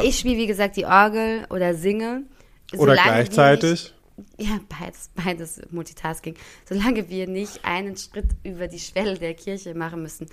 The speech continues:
Speaker 2: sind wir für jede Schandtat zu haben. Nur das, das, das platzieren wir jetzt hier nochmal. Falls
Speaker 1: Ja.
Speaker 2: jemand heiraten möchte,
Speaker 1: Anfragen
Speaker 2: ihr habt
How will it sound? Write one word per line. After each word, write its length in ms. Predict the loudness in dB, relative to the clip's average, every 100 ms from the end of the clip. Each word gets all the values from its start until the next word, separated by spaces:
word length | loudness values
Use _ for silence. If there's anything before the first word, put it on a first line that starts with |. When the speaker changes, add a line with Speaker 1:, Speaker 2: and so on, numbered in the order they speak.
| -20 -20
Speaker 2:
sind 240 | -4 -2 0
wir 80 | 0
für 100 | 0
jede 240 | 0 0
Schandtat 400 | 0 -2 -2 -4
zu 140 | -2 2
haben. 380 | 2 2 -6 -6
Nur 160 | -2 4
das, 320 | 4 2 -2
das, 200 | -4 -2
das 160 | -6 -4
platzieren 440 | -4 -4 0 0
wir 80 | 0
jetzt 240 | -2 -4 -8
hier 100 | -6
nochmal. 440 | -8 -8 -10 -10 -16 _ _ _
Falls 400 | 2 4 6 4
Speaker 1:
Ja. 60 | 0
Speaker 2:
jemand 280 | 0 -2 0
heiraten 460 | 2 2 0 -2
möchte, 500 | -4 -6 -6 -6 -6 -10 _ _ _
Speaker 1:
Anfragen 200 | 2 4
Speaker 2:
ihr 60 |
habt 100 | 4